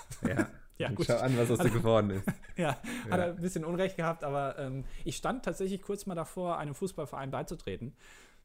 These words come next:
Speaker 2: Äh, hab ich, glaub ich, schon mal erzählt.
Speaker 1: Ja,
Speaker 2: Ähm,
Speaker 1: die Geschichte ist bekannt und ich habe
Speaker 2: Ja.
Speaker 1: schon viel drüber gelacht, ja.
Speaker 2: Ja, ähm, aber, äh, da ist nichts draus geworden, aber ich glaube, ich hätte viel Potenzial und das sieht auch die Bundeswehr.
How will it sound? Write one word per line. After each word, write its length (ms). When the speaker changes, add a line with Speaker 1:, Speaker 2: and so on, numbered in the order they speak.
Speaker 2:
Äh, 140
hab 120
ich, 80
glaub 120
ich, 80
schon 100
mal 120
erzählt. 220
Speaker 1:
Ja, 360
Speaker 2:
Ähm, 240
Speaker 1:
die 60
Geschichte 380
ist 140
bekannt 340
und 100
ich 80
habe 100
Speaker 2:
Ja. 80
Speaker 1:
schon 80
viel 180
drüber 200
gelacht, 380
ja. 200
Speaker 2:
Ja, 220
ähm, 520
aber, 440
äh, 280
da 100
ist 140
nichts 160
draus 160
geworden, 260
aber 80
ich 100
glaube, 220
ich 100
hätte 140
viel 160
Potenzial 600
und 80
das 120
sieht 140
auch 80
die 80
Bundeswehr. 580